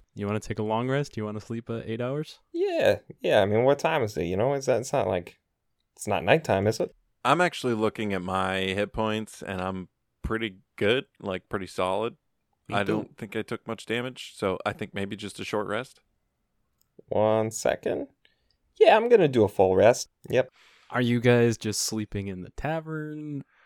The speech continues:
Speaker 1: Are you guys sleeping on the ship?
Speaker 3: We're sleeping for an hour on the ship to wait for the message
Speaker 4: And
Speaker 3: to
Speaker 4: we'll
Speaker 3: see
Speaker 4: let
Speaker 3: if he sees it.
Speaker 4: Tortuga sleep for eight.
Speaker 2: Yeah.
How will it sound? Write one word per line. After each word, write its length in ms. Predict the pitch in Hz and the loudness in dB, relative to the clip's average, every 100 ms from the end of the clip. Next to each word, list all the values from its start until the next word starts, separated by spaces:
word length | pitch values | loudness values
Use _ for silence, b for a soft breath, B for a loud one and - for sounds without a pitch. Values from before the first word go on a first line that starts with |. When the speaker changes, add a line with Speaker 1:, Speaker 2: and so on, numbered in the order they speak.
| _ | _
Speaker 1:
Are 120 | - 98 | -6 -4
you 160 | 98 | -4
guys 220 | 98 92 | -4 -4
sleeping 320 | - 95 - 95 | -6 -8 -8 -10
on 80 | - | -12
the 60 | |
ship? 400 | - - 151 147 | -10 0 0 0
Speaker 3:
We're 260 | - 147 160 | 2 4 4
sleeping 500 | - - 185 - 208 | 0 -2 -2 -2 -4
for 240 | - 107 | 2 2
an 120 | 98 98 | 2 -2
hour 440 | 113 131 135 147 | 2 4 4 2
on 160 | 113 110 | 0 0
the 80 | 101 | -4
ship 420 | - 104 98 - - | -2 -2 -2 -6 -12
to 100 | 90 | -8
wait 280 | 92 107 - | -6 -6 -8
for 120 | 110 | -10
the 80 | 107 | -6
message 640 | 90 - - - - - _ _ _ - | -6 -8 -20 -18 -20 -20 _ _ _ -10
Speaker 4:
And 160 | 98 | -6
Speaker 3:
to 60 | 92 | -4
Speaker 4:
we'll 80 | 90 | 0
Speaker 3:
see 60 | |
Speaker 4:
let 160 | 107 120 | 0 0
Speaker 3:
if 100 | - | -4
he 100 | 101 | -10
sees 340 | - 98 82 | -8 -10 -10
it. 120 | - | -10
Speaker 4:
Tortuga 600 | - 92 - 147 135 101 | -2 -2 0 0 0 0
sleep 500 | 87 - 92 85 - _ | -2 -4 -4 -4 -10 _
for 260 | - 92 - | -6 -4 0
eight. 420 | 98 76 - - _ _ _ _ _ _ _ | -2 -2 -14 -20 _ _ _ _ _ _ _
Speaker 2:
Yeah. 280 | - 98 | 0 2